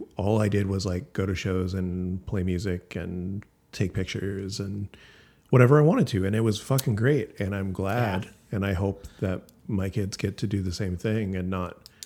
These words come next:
Speaker 1: have to, like, immediately jump into responsibility, <laughs> you know?
Speaker 2: Work, work in the coal mine.
Speaker 1: Yeah. <laughs>
Speaker 2: Yeah. No, yeah, that's,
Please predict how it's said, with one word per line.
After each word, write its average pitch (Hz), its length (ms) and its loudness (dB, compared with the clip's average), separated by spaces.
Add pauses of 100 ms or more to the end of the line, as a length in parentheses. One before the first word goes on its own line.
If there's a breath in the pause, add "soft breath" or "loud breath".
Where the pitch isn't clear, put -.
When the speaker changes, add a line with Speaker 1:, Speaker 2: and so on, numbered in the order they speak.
(800 loud breath)
Speaker 1:
have 104 160 0
to, 110 100 0
like, 95 280 0
immediately 110 680 4
jump 104 280 2
into 98 180 0
responsibility, 95 880 -2 (220)
<laughs> 170 460 6
you 120 240 4
know? 104 380 2
Speaker 2:
Work, 117 240 -2 (120)
work 120 300 0
in 117 100 -2
the 110 80 -4
coal 113 280 -6
mine. 113 480 -4
Speaker 1:
Yeah. 139 300 12 (100)
<laughs> - 640 8
Speaker 2:
Yeah. 139 520 8 (280 loud breath)
No, 151 280 6
yeah, 139 220 4
that's, - 460 -4